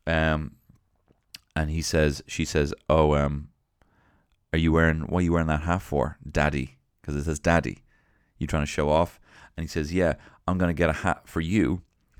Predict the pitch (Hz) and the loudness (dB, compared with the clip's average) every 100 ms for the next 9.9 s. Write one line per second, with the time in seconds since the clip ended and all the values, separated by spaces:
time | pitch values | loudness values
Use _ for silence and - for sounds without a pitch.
0 | - 90 - 85 80 80 - 107 104 85 | -8 -6 0 2 2 0 2 4 4 2
1 | - - - 95 82 73 - - 110 - | -2 0 2 2 -2 -6 -6 0 0 0
2 | - - _ _ _ _ _ _ _ _ | -6 -6 _ _ _ _ _ _ _ _
3 | _ _ _ _ _ _ _ _ _ - | _ _ _ _ _ _ _ _ _ -8
4 | 85 85 85 78 87 90 107 98 - 110 | -4 -2 0 0 2 2 2 0 0 0
5 | 101 - - 95 127 139 131 139 139 107 | 0 -2 0 4 6 8 6 4 2 2
6 | 110 - 90 82 80 85 85 73 71 - | 0 -4 -8 -6 -6 -4 -4 -4 -6 -14
7 | _ - - - - - 113 90 78 - | _ -20 -20 -20 -20 -4 0 0 -2 -4
8 | 107 107 95 82 95 127 131 - 90 80 | -4 -4 -6 -4 0 2 2 -2 -4 0
9 | 98 98 69 - - 98 92 92 76 | 0 0 -2 -6 -4 -2 0 -2 -4